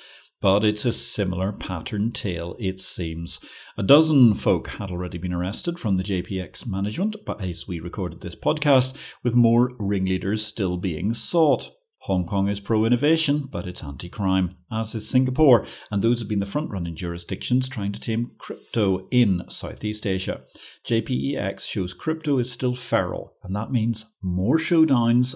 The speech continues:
and that, for example, in the U S A, the G O P's crypto advocates are on the wrong side right now. The tide remains with Gary Gensler's S E C. Meanwhile, ahead of the S B F trial, there's much talk about how, hilariously, the Fried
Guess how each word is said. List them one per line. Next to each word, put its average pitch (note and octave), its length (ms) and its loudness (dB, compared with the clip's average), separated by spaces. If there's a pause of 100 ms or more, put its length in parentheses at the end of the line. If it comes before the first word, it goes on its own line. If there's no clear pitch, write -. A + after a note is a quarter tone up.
(120)
and A#2 420 2 (120)
that, G2+ 280 -2 (560)
for - 160 -12
example, G#2 560 -4
in G2 140 -2
the G2 80 -2
U G2 300 0
S F#2 220 -4
A, C#3 240 0
the G2+ 280 0
G F#2 220 -4
O E2+ 80 -4
P's F2+ 280 -4
crypto - 420 -8
advocates B2+ 540 -6 (100)
are G#2+ 220 0
on G#2+ 100 2
the A#2 120 6
wrong F#2+ 540 -2
side E2+ 480 -6
right E2 360 -6
now. G#2 280 2
The G2 140 -4
tide A2+ 400 -2
remains A#2+ 480 2
with G#2 200 -4
Gary E2+ 260 -6
Gensler's E2+ 520 -8
S F2 240 -10
E G#2 140 -4
C. - 380 -6 (760)
Meanwhile, C3 480 6 (260)
ahead A2+ 280 0
of G2 100 -6
the G2+ 300 -4
S - 160 -8
B F#2 160 -6
F F2 160 -10
trial, D#3+ 320 -4
there's B2+ 200 2
much G2+ 280 0
talk G#2+ 240 0
about F#2 220 0
how, G2+ 180 -2
hilariously, D3+ 800 2
the G#2+ 240 2
Fried A#2 720 2